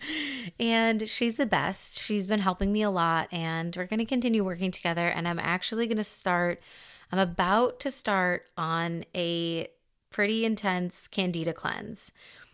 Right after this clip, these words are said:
It's not like, actually, I don't wanna say it's pretty intense because I feel like that puts a bad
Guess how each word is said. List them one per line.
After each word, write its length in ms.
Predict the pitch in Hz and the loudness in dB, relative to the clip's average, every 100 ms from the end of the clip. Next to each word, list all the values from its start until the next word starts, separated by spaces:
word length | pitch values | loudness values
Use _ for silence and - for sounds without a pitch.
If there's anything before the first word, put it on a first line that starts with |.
| - | -6
It's 180 | 226 220 | -4 2
not 220 | 262 269 | 2 2
like, 240 | 330 349 - - | 0 -2 -6 -2
actually, 360 | 262 269 269 254 | 0 0 -2 2
I 100 | 269 | 2
don't 100 | 294 | 2
wanna 160 | 277 | 0
say 120 | 240 | 0
it's 120 | 202 - | -2 6
pretty 200 | 185 180 | 6 6
intense 360 | 165 - - | 0 -4 -4
because 400 | - 180 185 175 | -8 -2 -2 -2
I 120 | - | -4
feel 200 | 180 196 | -4 0
like 160 | 190 190 | 0 0
that 180 | 180 180 | -2 -4
puts 400 | 180 170 - - - | -6 -4 -4 -6 -6
a 100 | 180 | -4
bad 520 | 170 160 156 160 165 | 0 2 2 2 -2